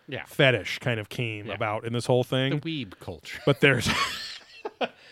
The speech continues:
Speaker 2: yeah, they came back from World War Two and became just huge anime
Speaker 1: Yeah,
Speaker 2: nerds.
Speaker 1: exactly.
Speaker 2: <laughs> They just watched, uh, Rocket Boy or whatever, or Astro Boy, just
Speaker 1: Astro Boy,
Speaker 2: over
Speaker 1: yeah.
Speaker 2: because that's all that was
Speaker 1: That's,
Speaker 2: there for about
Speaker 1: that's all they
Speaker 2: ten
Speaker 1: had, yeah.
Speaker 2: years. <laughs> Astro Boy, Kimba the White Line in the sixties,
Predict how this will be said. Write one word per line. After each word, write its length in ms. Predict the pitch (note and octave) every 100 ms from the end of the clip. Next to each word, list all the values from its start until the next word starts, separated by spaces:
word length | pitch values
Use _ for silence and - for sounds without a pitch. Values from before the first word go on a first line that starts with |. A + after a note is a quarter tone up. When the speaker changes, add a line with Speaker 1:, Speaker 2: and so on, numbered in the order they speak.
| -
Speaker 2:
yeah, 160 | E3+ C3+
they 100 | A#2
came 180 | D3+ D3
back 160 | C#3+
from 100 | C#3+
World 120 | C#3
War 120 | C#3 B2
Two 140 | D#3
and 80 | C3
became 340 | A#2 - A2
just 160 | G#2 -
huge 300 | - C#3 B2+
anime 300 | B2+ A#2+ A2+
Speaker 1:
Yeah, 140 | G#2
Speaker 2:
nerds. 200 | A2+ D3
Speaker 1:
exactly. 1200 | - - - - - C4 - C#4 - C4+ A#3+ E4 C4
Speaker 2:
<laughs> 240 | - -
They 100 | - C3+
just 180 | C#3+
watched, 360 | D3 C3+ - -
uh, 360 | C3 A#2+ A2+ A2+ - _ _
Rocket 340 | B2+ B2+ D#3+ C#3+
Boy 240 | C#3+ C#3
or 100 | D3
whatever, 300 | C#3+ C#3+ D3
or 80 | B2
Astro 380 | A#2+ B2 - C3+
Boy, 200 | C3 C3
just 200 | A#2 G2+
Speaker 1:
Astro 140 | -
Boy, 60 | C3+ C#3+ D3
Speaker 2:
over 100 | C3+
Speaker 1:
yeah. 20 |
Speaker 2:
because 160 | C3 B2+
that's 120 | A#2+
all 200 | C3 A#2+
that 100 | C#3
was 120 | C#3 B2
Speaker 1:
That's, 80 | A#2+
Speaker 2:
there 80 |
for 60 | A2
about 160 | A2+ G#2+
Speaker 1:
that's 20 |
all 60 | G2+
they 60 |
Speaker 2:
ten 100 | C3 B2
Speaker 1:
had, 60 | C3+
yeah. 100 | G2+ D4+
Speaker 2:
years. 260 | - - - A#3 - -
<laughs> 380 | - - - -
Astro 360 | C3+ D3+ F#3
Boy, 380 | E3 E3 E3+ E3+ - _ _ _ _ -
Kimba 280 | D#3 D#3 D3+
the 100 | D3+
White 220 | C#3+ D3
Line 260 | C#3 C#3+
in 60 | D3
the 80 | A#2
sixties, 720 | - F3+ - F#3 F3+ F3+ -